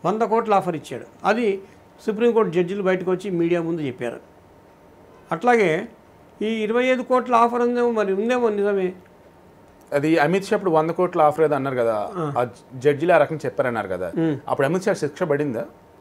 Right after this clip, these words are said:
Speaker 2: అలా
Speaker 1: ఏ?
Speaker 2: డబ్బు ఆఫర్ చేయటం కూడా పెద్ద శిక్షే కదా.
Speaker 1: కేసుని నొక్కి పెట్టారు, ఇంకా రాలే.
Speaker 2: ఉమ్.
Speaker 1: కేసుని నొక్కి పెట్టారు, ఇంకా దాని ట్రయల్ స్టార్ట్ కాలే.
Speaker 2: యూపీఏ హయాంలోనా అవి?
Speaker 1: అవును, అవును.
Speaker 2: So ఇప్పుడు వీళ్ళు గవర్నమెంట్ కాబట్టి అలా.
Speaker 1: యూపీఏ హయాంలో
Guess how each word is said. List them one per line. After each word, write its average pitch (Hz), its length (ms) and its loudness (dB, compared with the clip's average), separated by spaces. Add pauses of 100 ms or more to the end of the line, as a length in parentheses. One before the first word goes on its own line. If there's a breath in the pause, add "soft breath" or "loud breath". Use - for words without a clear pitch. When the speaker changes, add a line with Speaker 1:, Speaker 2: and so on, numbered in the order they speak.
(100)
Speaker 2:
అలా 120 480 4 (140)
Speaker 1:
ఏ? 113 60 -12
Speaker 2:
డబ్బు 131 240 2
ఆఫర్ 156 340 6
చేయటం 160 240 0
కూడా 143 180 2
పెద్ద 127 220 -2
శిక్షే 120 300 -8
కదా. 85 240 -10
Speaker 1:
కేసుని 208 340 2
నొక్కి 196 200 -2
పెట్టారు, 156 300 -2 (360)
ఇంకా 160 140 -2
రాలే. 165 220 2 (420)
Speaker 2:
ఉమ్. 101 240 -14 (540)
Speaker 1:
కేసుని 196 360 -2
నొక్కి 202 200 -2
పెట్టారు, 185 280 0
ఇంకా 170 520 0
దాని 165 200 -2
ట్రయల్ 160 280 0
స్టార్ట్ 180 300 -2
కాలే. 170 240 -2 (100)
Speaker 2:
యూపీఏ 175 640 6
హయాంలోనా 135 540 4
అవి? 214 300 -4
Speaker 1:
అవును, 170 300 4
అవును. 151 320 -2 (640)
Speaker 2:
So 151 40 0
ఇప్పుడు 147 180 0
వీళ్ళు 147 200 2
గవర్నమెంట్ 147 320 4
కాబట్టి 131 340 2
అలా. 175 80 4
Speaker 1:
యూపీఏ 196 240 2
హయాంలో 156 480 -2